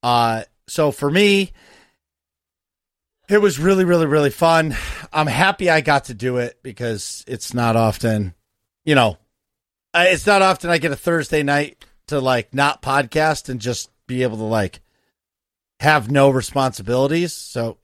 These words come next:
it was pretty fun. Um, like Raves was saying earlier, I'm really, I'm playing Destiny two a lot, preparing for Lightfall. Um, but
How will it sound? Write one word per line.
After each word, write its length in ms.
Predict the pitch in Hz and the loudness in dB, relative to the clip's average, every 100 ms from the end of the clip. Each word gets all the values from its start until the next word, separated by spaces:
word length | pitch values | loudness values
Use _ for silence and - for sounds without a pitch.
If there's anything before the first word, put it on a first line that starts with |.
| - | -10
it 40 | |
was 120 | 120 | -10
pretty 200 | - 110 | -6 -6
fun. 280 | 98 85 85 _ _ _ _ _ - _ | -4 -8 -10 _ _ _ _ _ -20 _
Um, 480 | 143 143 139 131 117 - _ _ - | 2 4 6 2 -2 -12 _ _ -2
like 320 | 160 165 - - | 2 2 -2 -8
Raves 340 | 139 175 160 | 0 0 0
was 20 | |
saying 360 | - - 170 151 | -4 0 0 0
earlier, 680 | - 185 190 185 190 185 - _ _ _ - | 0 2 4 4 2 0 -4 _ _ _ -2
I'm 320 | 147 156 147 | 0 0 0
really, 640 | 135 160 165 160 156 143 - _ _ _ _ _ _ _ | -4 -2 0 0 0 -2 -6 _ _ _ _ _ _ _
I'm 160 | - 170 | -4 -2
playing 340 | - 226 277 | 2 4 2
Destiny 460 | 220 196 196 190 160 | 2 0 0 -6 -6
two 260 | - 170 165 | -4 0 0
a 40 | |
lot, 460 | 127 120 123 131 - _ _ _ _ _ _ | 0 0 0 0 -6 _ _ _ _ _ _
preparing 680 | - - - 165 170 170 165 | -12 -8 0 2 2 2 -2
for 260 | - 156 156 | -4 0 4
Lightfall. 600 | 160 165 143 165 165 165 - _ - - - - _ _ _ _ _ _ _ _ _ _ _ _ _ _ _ - | 4 2 2 2 2 0 -8 _ -20 -20 -20 -20 _ _ _ _ _ _ _ _ _ _ _ _ _ _ _ -2
Um, 420 | 151 151 147 139 _ | 4 4 2 -2 _
but 340 | 202 196 - | 4 4 2